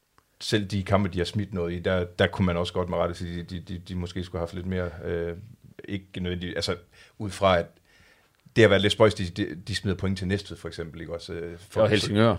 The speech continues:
Speaker 1: Og Helsingør som, som eksempler, ikke også? Så jeg synes, øh, ej, vi kan godt være tilfreds med, med pointhøsten, bestemt. Og de er fuldstændig on track i forhold til at rykke op.
Speaker 2: Og Simon, hvis man så regner ud for en hel sæson, så har du jo også kigget på, at, øh, Viborg, de var jo helt outstanding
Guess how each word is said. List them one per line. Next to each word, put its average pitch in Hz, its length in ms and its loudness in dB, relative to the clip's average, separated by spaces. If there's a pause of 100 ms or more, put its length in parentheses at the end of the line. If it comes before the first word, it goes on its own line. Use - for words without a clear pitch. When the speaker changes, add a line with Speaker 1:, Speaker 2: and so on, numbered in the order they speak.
Speaker 1:
Og 98 100 2
Helsingør 92 400 0
som, 92 220 -2
som 90 180 0
eksempler, 90 380 0
ikke 85 140 -4
også? 90 120 -4
Så 95 80 -4
jeg 92 180 0
synes, 104 280 0
øh, 90 200 6 (360)
ej, 90 60 4
vi - 20 0
kan 90 100 0
godt 98 140 8
være 92 100 6
tilfreds - 340 -2
med, 87 240 0
med 87 140 -4
pointhøsten, 87 760 -2
bestemt. - 560 -4
Og 87 200 0 (100)
de 98 120 8
er 90 100 8
fuldstændig 92 460 0
on 92 100 0
track 90 240 0
i 92 40 -8
forhold 85 280 -2
til - 120 -6
at 85 60 0
rykke 85 180 -2
op. 85 80 -6 (180)
Speaker 2:
Og 107 120 0
Simon, 110 460 0
hvis 117 180 0
man 117 100 0
så 135 100 4
regner 120 220 4
ud 135 80 4
for 127 120 2
en 110 60 2
hel 151 140 2
sæson, 110 360 -2 (600)
så - 160 2
har 117 100 10
du 117 160 4
jo 110 100 8
også 117 140 2
kigget 123 260 -2
på, 104 160 4
at, 90 180 0
øh, 87 800 2
Viborg, 107 320 2
de 104 80 0
var 104 60 4
jo 95 100 4
helt 107 160 2
outstanding 98 640 -2